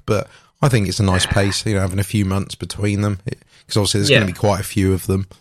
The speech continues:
Speaker 1: So it's nice that
Speaker 2: Yeah.
Speaker 1: they're not, like, six months apart <laughs> and you're waiting for the next one.
Speaker 2: Yeah,
Speaker 1: So
Speaker 2: exactly.
Speaker 1: I think that's really good. Uh, right, uh, well, uh, appropriately, obviously Sisters of Battle are part of that, as we know, and obviously they've had
Speaker 2: Mm-hmm.
Speaker 1: more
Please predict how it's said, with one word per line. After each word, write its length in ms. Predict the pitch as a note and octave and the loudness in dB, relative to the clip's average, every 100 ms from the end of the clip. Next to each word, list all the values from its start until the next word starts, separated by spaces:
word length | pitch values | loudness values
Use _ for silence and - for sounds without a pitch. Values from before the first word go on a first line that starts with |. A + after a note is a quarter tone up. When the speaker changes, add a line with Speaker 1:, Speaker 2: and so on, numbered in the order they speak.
| - | -12
Speaker 1:
So 300 | - G2+ F2+ | -2 0 0
it's 180 | G2 B2 | 0 0
nice 220 | G2+ F#2 | 0 0
that 160 | G2 G2 | 0 2
Speaker 2:
Yeah. 140 | G2+ | 4
Speaker 1:
they're 80 | G2+ | 4
not, 140 | G2+ | 2
like, 220 | F#2+ F#2+ F#2 - - | 0 -2 -6 -12 -4
six 380 | - A2 - G#2+ | 0 0 0 -2
months 240 | F#2+ - | -2 -2
apart 460 | - G2 F#2 E2+ - | 0 2 2 0 0
<laughs> 40 | |
and 160 | E3 D3 | 2 4
you're 80 | D3+ | 2
waiting 300 | A2+ A#2 A2+ | 2 0 -4
for 120 | - | -8
the 80 | G2 | -6
next 280 | G2 - - | -4 -4 -4
one. 160 | F#2+ F#2+ | -2 2
Speaker 2:
Yeah, 120 | G#2+ | 4
Speaker 1:
So 80 | F#2+ | 4
Speaker 2:
exactly. 680 | F#2+ - G2 G2 - G2 G2 | 0 -4 -6 -6 -6 -6 -2
Speaker 1:
I 100 | G2+ | 0
think 160 | A2 F2+ | 0 -2
that's 220 | E2+ - | -2 -4
really 180 | E2 E2+ | -4 -2
good. 240 | F2 E2+ - - - _ _ _ | -4 -4 -10 -20 -20 _ _ _
Uh, 300 | G2+ G#2+ G#2+ G2+ | 0 2 2 0
right, 440 | A2 D#3 C3 - | 0 0 0 -4
uh, 320 | - G#2+ G2+ F#2 | -6 -6 -4 -2
well, 260 | G#2+ F#2+ F2 - | -2 -4 -6 -6
uh, 160 | F2+ - | -6 -6
appropriately, 720 | A2+ - A2 C#2+ E2+ G2+ G#2+ | -6 -2 0 0 -2 -2 0
obviously 300 | G2+ F2+ G2+ | -2 -2 -4
Sisters 500 | F#2 A2+ - - F#2 | -2 -2 -2 -2 -2
of 80 | F2+ | -2
Battle 360 | G#2 F#2+ - F#2+ | -2 0 0 -2
are 80 | F#2 | 0
part 460 | G2+ F#2+ - - - | 0 0 -2 -10 -6
of 200 | G2 F2+ | -4 -2
that, 300 | G#2 A#2 F#2 | -2 -2 0
as 160 | G2+ F2 | -2 0
we 120 | F#2 | 0
know, 260 | G2 A2 B2 | 2 2 0
and 140 | A2 | 0
obviously 260 | G#2 - G2+ | -2 -2 -2
they've 160 | G2+ F2 | -2 0
had 200 | G#2 F#2+ | 0 0
Speaker 2:
Mm-hmm. 100 | G2 | 0
Speaker 1:
more 260 | G2 G2+ | 0 0